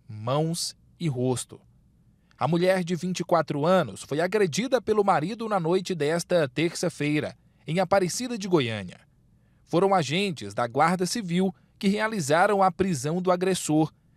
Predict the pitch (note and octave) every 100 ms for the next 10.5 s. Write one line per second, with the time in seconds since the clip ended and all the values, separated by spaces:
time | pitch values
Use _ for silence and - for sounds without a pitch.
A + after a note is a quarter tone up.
0 | _ _ A2 - C3+ C#3+ F#3+ F3 G3 F#3+
1 | G#3 F3+ B2+ C3+ A#2+ A2 D3+ G3+ G3 G#3+
2 | - _ _ - - G#3 D#3 D3+ F3 F3
3 | _ _ - G3 G#3 C3 G2+ G#2 - F3
4 | E3+ C#3+ G2 C#2 _ _ - A2 C#3 F3+
5 | A#2+ F2 _ _ B2+ C#3 C3 G3 G#3 A3
6 | F#3+ G3+ A3 A3 E3+ F3 F#3+ F3+ F#3 -
7 | G3+ F3 D#3+ C#3+ G#2+ - _ _ _ -
8 | C3 D3 G#3+ - - F3+ F3+ G3 G3+ -
9 | B3 A3 C#3 G#2+ G#2+ C#3 F3 F#3 D#3+ G#2
10 | - - - -